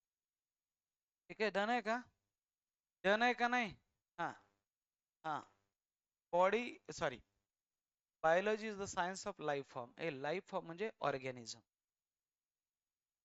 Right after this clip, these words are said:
And living processes. Living world comprises an amazing diversity of living organism.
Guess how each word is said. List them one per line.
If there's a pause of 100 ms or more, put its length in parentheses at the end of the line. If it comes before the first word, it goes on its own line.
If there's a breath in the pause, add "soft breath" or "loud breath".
(140)
And
living (100)
processes. (680)
Living
world (340)
comprises
an
amazing
diversity
of
living
organism.